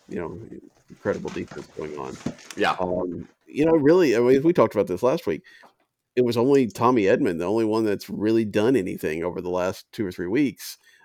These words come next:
Speaker 1: Um, and that led to some interesting roster moves this week. I mean, I don't think I expected, even though he'd been struggling, I didn't expect Nolan Gorman to be sent down and Juan Yepez to come up,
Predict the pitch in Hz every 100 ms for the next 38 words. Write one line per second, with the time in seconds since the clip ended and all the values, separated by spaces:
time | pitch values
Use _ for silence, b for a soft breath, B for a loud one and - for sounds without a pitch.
0 | b - 98 95 95 90 98 - _ -
1 | 107 104 101 101 92 - - _ _ _
2 | _ _ _ 104 110 123 - 123 117 123
3 | 120 - 131 117 - 123 117 95 - _
4 | _ _ _ _ 117 117 151 - 151 113
5 | 170 196 107 65 71 65 78 69 - 90
6 | 98 104 101 95 b b b b b _
7 | - 214 277 - - _ _ _ _ _
8 | - 135 123 110 117 - 127 117 110 101
9 | 117 139 127 123 123 98 95 - 117 135
10 | 110 90 95 120 120 113 98 - - 107
11 | 95 - - _ _ - 110 110 101 98
12 | 127 120 95 95 98 98 - 95 73 95
13 | 95 92 92 95 95 101 110 98 92 -
14 | 92 147 165